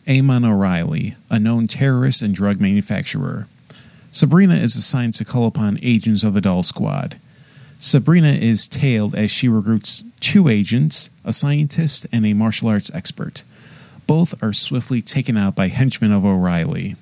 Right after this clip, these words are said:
Sabrina herself is nearly killed until saved by fellow C I A agent Connolly. She takes more caution in notifying the other recruits, an electronics technician,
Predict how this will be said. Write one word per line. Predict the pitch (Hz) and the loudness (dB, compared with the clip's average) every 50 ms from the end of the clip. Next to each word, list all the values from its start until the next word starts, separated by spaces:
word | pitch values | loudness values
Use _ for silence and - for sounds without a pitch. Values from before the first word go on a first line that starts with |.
| _ _ _ | _ _ _
Sabrina | - - - 160 165 196 208 196 165 160 151 | 0 0 2 2 2 4 4 4 4 4 2
herself | 123 - 123 107 - - - 110 95 95 87 - | 2 2 0 0 0 0 0 0 0 0 -2 -2
is | - 104 90 98 | -2 -2 0 2
nearly | 110 107 101 98 92 | 2 2 4 2 0
killed | - - - 117 110 101 98 | -2 -2 -2 -2 -2 0 0
until | 104 98 90 - 113 104 | -2 -2 0 0 0 0
saved | - - - 113 110 104 | 2 0 0 0 -2 -2
by | - 95 90 | -4 -6 -6
fellow | - - 120 107 101 98 | -4 -2 -2 -2 0 0
C | - - - 123 113 107 | 0 0 0 0 0 0
I | 101 98 | 0 0
A | |
agent | 98 101 95 95 95 98 87 90 - - 98 92 87 - - | 0 0 0 -2 -2 -2 -2 -4 -2 -2 -2 -2 -4 -6 -10
Connolly. | - - - 123 107 92 85 80 87 92 104 107 - - _ - - - - _ _ _ _ - _ _ _ - - - - - | -12 -4 -2 0 0 0 0 -2 -2 -4 -6 -10 -12 -16 _ -20 -20 -20 -20 _ _ _ _ -20 _ _ _ -18 -18 -18 -18 -12
She | - - - 160 | -4 2 2 4
takes | - 151 151 135 - 160 | 4 4 2 2 0 0
more | 160 156 | 0 0
caution | 143 - 143 143 135 - - 143 143 | 0 0 0 0 0 0 0 -2 0
in | - 101 98 | 0 0 2
notifying | 101 110 117 110 107 - - 110 101 101 101 | 2 2 2 0 -2 -2 -2 0 0 2 2
the | 98 104 98 | 0 0 0
other | 95 92 101 | 0 -2 0
recruits, | 90 95 95 - - 104 98 - - - - - - - - - _ - | -2 -2 -4 -4 -6 -6 -6 -6 -4 -4 -4 -4 -4 -8 -16 -20 _ 0
an | 113 110 | 2 2
electronics | 104 101 98 104 - - 117 117 117 107 - | 4 2 2 0 0 0 2 2 2 0 0
technician, | - - 139 - - 151 156 - - 175 175 175 170 170 160 147 | -2 -2 -2 0 0 0 0 0 2 2 2 2 2 0 -2 -4